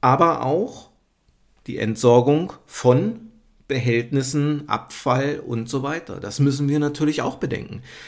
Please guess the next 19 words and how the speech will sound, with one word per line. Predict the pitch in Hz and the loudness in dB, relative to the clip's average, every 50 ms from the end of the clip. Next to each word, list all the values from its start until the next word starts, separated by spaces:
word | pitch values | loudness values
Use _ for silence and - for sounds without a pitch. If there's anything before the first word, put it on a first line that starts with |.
| - - | -12 -10
Das | - 175 - | -8 -4 -2
heißt, | 254 269 254 - | -2 -2 0 0
wir | 202 151 | 0 2
haben | 160 165 | 2 0
nicht | 175 185 - | -2 -2 -2
nur | 147 127 107 | -2 -2 0
einen | 113 117 113 110 | 0 0 0 0
Transport | - - 117 113 110 - - 120 110 107 - | 0 -2 -2 -2 -4 -2 -2 -2 -2 -2 -2
rein, | 110 107 117 135 | -2 0 0 0
wir | 151 147 | 0 0
haben | 131 131 | -2 -2
auch | 131 123 123 | -4 -6 -8
einen | - - 127 120 123 | -8 -6 -6 -6 -6
Transport | - 120 117 117 120 - - - 113 110 - - - | -4 -4 -4 -4 -6 -8 -4 -2 -2 -2 -2 -4 0
raus, | 131 156 127 104 98 - | 2 2 2 2 0 -4
also | 95 92 - - | -8 -8 -8 -8
immer | - 139 147 151 143 | -6 -4 -2 -2 -2
das | 139 135 127 - | -2 -4 -4 -6
Doppelte. | 160 156 - 135 - - - - | -6 -6 -4 -6 -8 -8 -12 -16